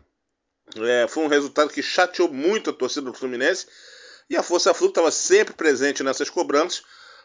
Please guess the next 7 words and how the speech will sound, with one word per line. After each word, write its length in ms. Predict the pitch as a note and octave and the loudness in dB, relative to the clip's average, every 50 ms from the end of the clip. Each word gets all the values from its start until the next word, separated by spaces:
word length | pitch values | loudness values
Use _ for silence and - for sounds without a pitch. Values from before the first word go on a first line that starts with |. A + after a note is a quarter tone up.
| _ _ | _ _
passou 440 | - F#3 E3+ D3+ - - D#3 E3 F3 | 0 0 0 2 0 0 2 4 6
a, 520 | G3 G#3 G3 E3 C3+ B2 G#2+ G#2+ A#2+ B2 | 6 6 6 6 6 4 4 4 4 4
a, 80 | A#2+ C#3+ | 4 2
enfim, 340 | C#3+ - - C#3 B2 A2 A2 | 0 -2 -2 -4 -2 0 2
a, 180 | A2+ B2 G2 | 2 2 2
a 60 | A#2+ D#3 | 2 0
intensificar 1040 | G3 G3 G3+ F#3+ F3 - - G#3+ G3 - - F#3+ - - C#3+ C#3+ D3+ E3+ F3 - | 0 2 2 2 2 2 0 -2 -2 0 0 -2 0 2 4 4 6 4 4 0